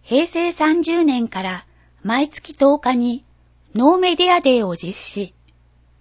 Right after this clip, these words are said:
小中学校では市内共通の保健だよりを発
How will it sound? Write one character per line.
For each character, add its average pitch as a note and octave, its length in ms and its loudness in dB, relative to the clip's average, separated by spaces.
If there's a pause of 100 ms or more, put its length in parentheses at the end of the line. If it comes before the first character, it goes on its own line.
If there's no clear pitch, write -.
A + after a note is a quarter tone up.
(300)
小 E4+ 300 0
中 F4+ 260 -2
学 F#4 260 2
校 C4 200 2
で A3+ 120 -2
は F#3+ 240 -6 (320)
市 - 200 -6
内 G#4 240 0
共 C#4+ 280 0
通 D4 260 4
の C#4 120 4
保 A3 160 -6
健 D4+ 260 4
だ D#4+ 120 4
よ D#4 120 4
り A3+ 100 -2
を G3+ 80 -2
発 - 240 -12